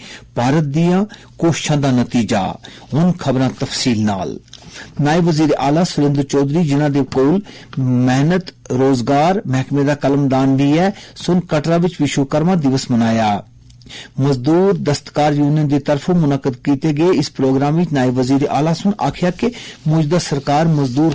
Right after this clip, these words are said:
ਤਬਕੇ ਦੀ ਫਲਾਹ ਬਹਿਬੂਦ ਕੀ ਯਕੀਨੀ ਬਣਾਉਣ ਵਾਸਤੇ ਅਹਿਦਬੰਦ ਹੈ। ਉਨ੍ਹਾਂ ਸੁਣ ਆਖਿਆ ਕਿ ਮਜ਼ਦੂਰ ਤਬਕੇ ਦੇ ਤਹਫੁਜ਼ਾਤ ਔਰ ਜ਼ਰੂਰੀਅਤ ਕੀ ਪੂਰਾ ਕਰਨ ਦੀ ਹਰ ਮੁਮਕਿਨ ਕੋਸ਼ਿਸ਼ ਕੀਤੀ ਜਾਸੀਗੀ ਔਰ ਸਰਕਾਰ ਦੀ ਤਰਫੋਂ ਜ਼ਮੀਨੀ ਸਤਹ ਉੱਪਰ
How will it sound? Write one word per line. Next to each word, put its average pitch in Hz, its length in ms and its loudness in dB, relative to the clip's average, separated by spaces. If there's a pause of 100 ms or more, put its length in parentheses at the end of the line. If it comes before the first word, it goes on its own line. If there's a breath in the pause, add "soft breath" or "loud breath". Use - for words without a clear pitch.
ਤਬਕੇ 147 280 -2
ਦੀ 156 140 0
ਫਲਾਹ 135 320 0
ਬਹਿਬੂਦ 131 420 0
ਕੀ - 140 -4
ਯਕੀਨੀ 135 380 0
ਬਣਾਉਣ 135 380 0
ਵਾਸਤੇ 151 420 -2
ਅਹਿਦਬੰਦ 123 460 0
ਹੈ। 104 320 -4 (680 loud breath)
ਉਨ੍ਹਾਂ 135 140 2
ਸੁਣ 123 180 -2
ਆਖਿਆ 139 280 0
ਕਿ 226 120 -2
ਮਜ਼ਦੂਰ 135 500 0
ਤਬਕੇ 151 340 -2
ਦੇ 139 380 -2
ਤਹਫੁਜ਼ਾਤ 135 800 -2
ਔਰ 135 160 0
ਜ਼ਰੂਰੀਅਤ 139 520 0
ਕੀ 196 120 -2
ਪੂਰਾ 127 300 0
ਕਰਨ 147 340 -2
ਦੀ 175 140 0
ਹਰ 131 220 -2
ਮੁਮਕਿਨ 143 420 0 (400 loud breath)
ਕੋਸ਼ਿਸ਼ 175 380 0
ਕੀਤੀ 156 280 -4
ਜਾਸੀਗੀ 190 500 0
ਔਰ 208 120 4
ਸਰਕਾਰ 156 520 -2
ਦੀ 131 140 0
ਤਰਫੋਂ 156 420 -2
ਜ਼ਮੀਨੀ 147 380 0
ਸਤਹ 151 280 -4
ਉੱਪਰ 170 380 0